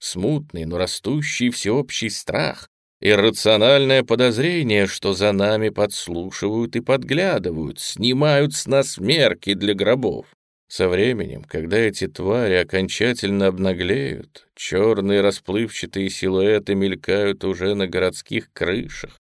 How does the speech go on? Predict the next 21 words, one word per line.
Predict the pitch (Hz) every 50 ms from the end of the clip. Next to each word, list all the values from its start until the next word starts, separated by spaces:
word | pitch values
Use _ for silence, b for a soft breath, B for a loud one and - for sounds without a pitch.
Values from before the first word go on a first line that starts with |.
| _ _ _ _
или | - 98 107 110 113
липнут | 110 104 113 131 127 104 - 113 120 117 -
к | -
высоким | - 107 113 104 - - 104 117 123 120 - - 117 120 120
стенам | 117 - - - 101 107 120 123 123 120 117 117 117 117
в | 107 -
плохо | _ - 90 98 110 113 107 - 101 104 107
освещенных | 101 - 101 107 104 101 - - 98 110 110 104 101 101 - -
местах | - 101 107 101 - - - - 95 101 101 95 -
по | - - 95
ночам. | 95 101 104 - - - - 85 76 78 67 53 - - - _ _ _ _ _ _ _ _ _ _ -
К | 92
оконным | 90 87 - 104 104 101 98 95 95 92
стеклам | - - - - - 143 160 156 151 - - - 76 67 67
вдруг | - - 107 110 101 -
на | - 98 104
мгновение | 104 101 98 98 101 101 101 98 123 151 143 127 107 98 95 95 95 87
прижимаются | - 98 98 95 92 101 98 101 120 127 123 117 113 98 - - - 104 95
черные | - - - - 95 98 135 131 127 - - 65 64 60 53 52
шерстистые | - - - - 76 - - - - - 98 95 90 - - - - 87 90 82
хари. | - - - 78 69 73 - - - - - - -